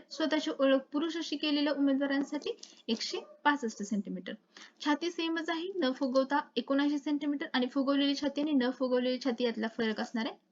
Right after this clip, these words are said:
पाच सेंटीमीटर. त्याच्यानंतर यासाठी शारीरिक चाचणी कशा पद्धतीने असणार आहे बघू तर, अ, यामध्ये सेमच असणार आहे, सोळाशे मीटर धावणे वीस गुणांसाठी, शंभर मीटर धावणे पंधरा गुणांसाठी आणि गोळाफेक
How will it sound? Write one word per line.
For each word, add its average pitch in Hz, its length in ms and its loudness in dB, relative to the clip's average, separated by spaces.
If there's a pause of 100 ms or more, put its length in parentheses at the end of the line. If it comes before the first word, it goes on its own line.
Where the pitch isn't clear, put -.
पाच 254 260 6
सेंटीमीटर. 262 460 2 (1160)
त्याच्यानंतर 349 540 4 (1040)
यासाठी 302 320 6
शारीरिक 320 300 6
चाचणी 330 240 -2
कशा 311 220 0
पद्धतीने 294 420 2
असणार 285 240 2
आहे 269 60 6
बघू 262 300 0
तर, 330 40 0 (420)
अ, 240 100 4
यामध्ये 277 360 6
सेमच 285 340 4
असणार 294 240 2
आहे, 330 100 -2
सोळाशे 262 340 2
मीटर 262 220 2
धावणे 269 280 6 (100)
वीस 247 240 0
गुणांसाठी, 262 520 0
शंभर 233 300 2
मीटर 240 260 0
धावणे 254 280 2
पंधरा 240 300 0
गुणांसाठी 247 540 -2 (440)
आणि 294 200 4 (100)
गोळाफेक 240 440 4